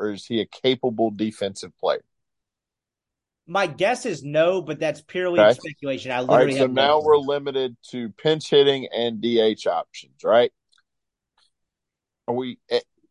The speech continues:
Speaker 1: look, I get it. Everybody wants this kid to play because he's a football player and it looks cool and he hits the ball four hundred and eighty-five feet. Um, and I'm not saying he shouldn't play.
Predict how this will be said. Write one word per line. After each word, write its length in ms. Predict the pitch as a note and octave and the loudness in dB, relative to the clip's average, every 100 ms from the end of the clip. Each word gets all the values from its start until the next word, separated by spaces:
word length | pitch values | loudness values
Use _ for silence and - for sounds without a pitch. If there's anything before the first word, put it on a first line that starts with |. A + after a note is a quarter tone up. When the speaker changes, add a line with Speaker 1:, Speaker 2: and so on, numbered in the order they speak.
| _ _ _ _ | _ _ _ _
Speaker 1:
look, 240 | E3+ C3+ A#2+ | 4 4 6
I 80 | A#2 | 2
get 320 | F2+ A2 A2 | 2 4 6
it. 200 | A#2 - | 4 2
Everybody 440 | A#2 A2+ G#2+ G#2+ G#2 | 0 0 4 2 2
wants 260 | F#2+ F#2+ - | -4 -10 -8
this 160 | G2+ - | -10 -2
kid 220 | G2+ G2+ | -2 -2
to 60 | |
play 300 | - G2 F#2 | -2 2 4
because 260 | G2 G2 F#2 | 4 0 -4
he's 120 | F2+ | -8
a 60 | F2 | 0
football 300 | G2 F2+ F#2+ | 2 4 4
player 220 | G2+ G2 | 4 4
and 120 | F#2 | 2
it 100 | F2 | -2
looks 220 | F#2 - | -6 -8
cool 240 | - G#2 G2 | -2 0 2
and 60 | |
he 80 | F#2 | 0
hits 180 | F#2 - | -4 -6
the 60 | F#2+ | 0
ball 180 | F2+ | 0
four 200 | - G2 | 2 0
hundred 220 | F#2+ F#2+ F#2 | 0 -2 -6
and 100 | F2 | -8
eighty-five 480 | F2+ F#2 F#2 F2 | -10 0 2 2
feet. 280 | - F2+ F#2 _ - - - - | 0 -2 -2 _ -20 -20 -10 2
Um, 220 | B2+ B2+ | 2 4
and 80 | C3+ | 4
I'm 80 | F3 | 4
not 180 | F3 | 2
saying 200 | - A#2 | 0 -8
he 80 | C3 | -6
shouldn't 280 | - F#3 - | -4 -4 -4
play. 180 | - | -10